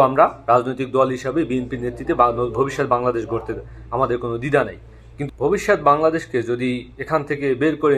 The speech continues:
নিয়ে আসতে হয়, তাহলে আমাদেরকে অবশ্যই একটি সংস্কার করতে হবে, অবশ্যই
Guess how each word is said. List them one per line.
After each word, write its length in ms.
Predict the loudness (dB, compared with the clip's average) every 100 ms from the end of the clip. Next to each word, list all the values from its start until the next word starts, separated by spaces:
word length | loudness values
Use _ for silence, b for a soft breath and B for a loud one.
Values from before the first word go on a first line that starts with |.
| 2
নিয়ে 140 | 0 0
আসতে 200 | -2 -4
হয়, 240 | -4 -4 -10 -16 B B B -2
তাহলে 220 | 2 6 6
আমাদেরকে 340 | 6 2 2 2
অবশ্যই 280 | 2 0 -2
একটি 120 | -4 -6
সংস্কার 380 | -8 -8 -4 -2 -2
করতে 200 | -4 -6 -6
হবে, 240 | -6 -4 -6 -4 6 10 10 10
অবশ্যই 360 | 6 0 -2